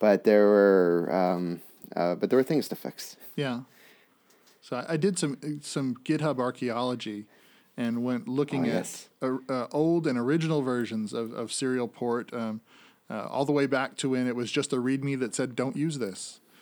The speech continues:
Speaker 2: Um,
Speaker 1: <laughs>
Speaker 2: so it's interesting to see how, how much it has evolved over the years. It's changed quite a bit, um, from the, the, you know, the, the basic serial port structure to, to what it is now.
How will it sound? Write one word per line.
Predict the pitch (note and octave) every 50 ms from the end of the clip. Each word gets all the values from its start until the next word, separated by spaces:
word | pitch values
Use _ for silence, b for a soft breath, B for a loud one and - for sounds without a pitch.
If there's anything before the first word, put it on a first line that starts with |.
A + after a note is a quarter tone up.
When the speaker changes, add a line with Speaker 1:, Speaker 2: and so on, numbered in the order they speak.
| b b b b b b
Speaker 2:
Um, | C3 C3+ C3 B2 A2+ G#2+ G#2 F#2+ - - - - -
Speaker 1:
<laughs> | - - - G#2+ C#2 A#1+ - - - _ _ _ - - - -
Speaker 2:
so | - - F#3 E3
it's | D#3 D3+ -
interesting | - E3+ F3+ F3+ - F#3 - G3+ F3+
to | D#3+
see | C#3+ - - F3 E3
how, | D3 D3 C#3 C3 B2 A#2+ A#2+ - - -
how | - D3 C3+ C3
much | A#2+ A#2 A#2+ A#2+ B2+ C3+ C#3+ B2 - - - - - -
it | B2+ F#2+
has | A#2 B2 A#2+ A2 B2+
evolved | A#2+ G#2+ A2+ A#2 A2+ A2 G#2+ G2+ F#2+ - - - - _ _ _ -
over | B2+ A#2 G#2+ G#2+
the | G#2
years. | G#2+ B2+ E3 D#3+ A#2 G#2+ G#2+ G2 A2+
It's | B2 - -
changed | - - F#3 F#3 F3+ D3+ A2+ - - - -
quite | - - C3+ C3 A2+
a | -
bit, | - A#2 C#3 B2+ G2+ - - _ _ b b b b b b b b b b -
um, | C3+ C3 B2 A#2 A2 G#2+ A2
from | - - C#3+ B2 A#2 A2+
the, | A2 A2 G#2 G2+ - - -
the, | B2+ A#2+ G#2+ - - C3 B2+ C3
you | C3 B2+
know, | A#2+ G2+
the, | A2 A2
the | A2 A2+ A#2+ A2
basic | G#2 - C3 C3 B2+ B2 - A#2+ -
serial | - - C3 B2 B2 B2 A#2
port | - A#2+ G2+ F#2
structure | - - - C3+ C3 - - A2
to, | - - C3 A2+
to | - - - B2+
what | A#2+ B2+ B2+ A#2+
it | G#2+
is | A2+ G#2 F#2+ F2+ F#2+
now. | A2 A2 A#2+ C3 B2 A2+ F#2+ -